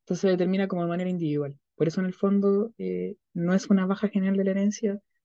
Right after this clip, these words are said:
los impuestos que graben toda la masa hereditaria, porque ya no hay impuestos que graben toda la masa, sino que ahora se hacen de manera individual, ¿ya? Solamente eso. Eso.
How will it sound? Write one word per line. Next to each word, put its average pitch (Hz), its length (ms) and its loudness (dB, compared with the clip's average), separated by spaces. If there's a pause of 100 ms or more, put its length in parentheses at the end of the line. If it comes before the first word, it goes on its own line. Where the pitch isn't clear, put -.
(120)
los 180 240 0
impuestos 202 440 0
que 170 140 -2
graben 175 300 -2
toda 180 260 -4
la 175 60 -2
masa 180 240 -4
hereditaria, 180 400 -2
porque 156 320 -4
ya 151 100 2
no 160 60 4
hay 170 60 4
impuestos 185 360 0
que 170 100 -2
graben 175 280 0
toda 180 220 -2
la 175 100 -4
masa, 190 240 -6 (100)
sino 175 160 -2
que 175 100 -6
ahora 180 200 -2 (560)
se - 140 -2
hacen 165 260 -2
de 160 60 2
manera 165 360 0 (360)
individual, 156 480 2 (160)
¿ya? 202 120 -2 (120)
Solamente 214 380 4
eso. 214 120 -10 (1800)
Eso. 165 240 0